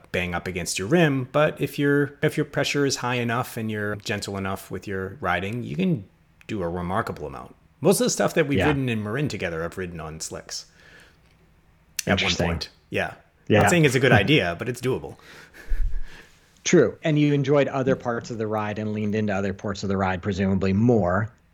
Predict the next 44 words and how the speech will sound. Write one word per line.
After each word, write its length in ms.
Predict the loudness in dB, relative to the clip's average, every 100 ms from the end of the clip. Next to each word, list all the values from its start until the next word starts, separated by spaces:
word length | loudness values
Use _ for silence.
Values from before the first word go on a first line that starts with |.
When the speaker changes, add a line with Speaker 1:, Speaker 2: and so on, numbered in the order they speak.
| -6
Speaker 2:
because 240 | 2 2
Speaker 1:
Yeah. 60 | 4
Speaker 2:
that's 200 | 0 0
what 120 | -4
the 60 | -2
bike 280 | -4 -4
was 120 | -6 -8
oriented 520 | -6 -2 -2 0 0
around 340 | 0 0 0
on 140 | 0 0
that 220 | -2 -4
particular 460 | -10 -8 -6 -6
day. 420 | 0 2 4 0 -4 -14 -20 _
And 140 | -4 0
maybe 200 | 2 2
you 120 | 0
needed 320 | 2 2 0
to 120 | -2
nurse 340 | -2 -2 -2 -4
your 100 | -2
way 200 | 0 0
down 380 | 0 0 0 0
Blythedale 580 | 0 -2 -4 -4 0
Ridge 300 | 2 2 0
or 60 | -4
something, 580 | -4 -4 -4 -2 -2 -4 -10 -20 -8 0
but 260 | 0 0 -8 _
you 120 | -4
got 260 | 0 0 -2
through 220 | -2 -2
it. 160 | -2 -10 -20 -20 -4
Speaker 1:
Yeah, 280 | -2 -2 -4 -10
and 180 | -6 -6
it's 120 | -2
definitely 280 | -4 -2 -6
more 360 | -6 -4 -4
of 100 | -6
an 100 | -8 -10
uphill 500 | -12 -8 -8 -8 -12
thing 360 | -8 -8 -6
than 140 | -8 -8
a 60 |
downhill 440 | -6 -8 -8 -10 -12
thing. 360 | -12 -12 -14